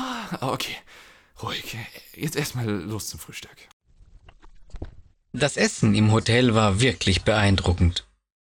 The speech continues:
Speaker 2: In der Nähe des Eingangsbereichs hatte man für die Gäste auf zwei Etagen ein wahrlich gigantisches Buffet hergerichtet.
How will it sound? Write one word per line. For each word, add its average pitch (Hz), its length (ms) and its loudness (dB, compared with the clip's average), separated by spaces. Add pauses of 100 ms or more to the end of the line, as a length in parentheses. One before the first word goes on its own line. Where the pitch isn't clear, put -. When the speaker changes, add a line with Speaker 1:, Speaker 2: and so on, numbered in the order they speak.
(120)
Speaker 2:
In 151 160 4
der 139 100 6
Nähe 156 280 6
des 139 160 2
Eingangsbereichs 110 1120 4
hatte 117 180 2
man 120 180 4
für 117 160 0
die 113 120 2
Gäste 120 440 0
auf 110 220 0
zwei 156 520 2
Etagen 123 800 2 (280)
ein 101 240 4
wahrlich 110 420 4
gigantisches 117 840 2
Buffet 123 460 2
hergerichtet. 95 840 2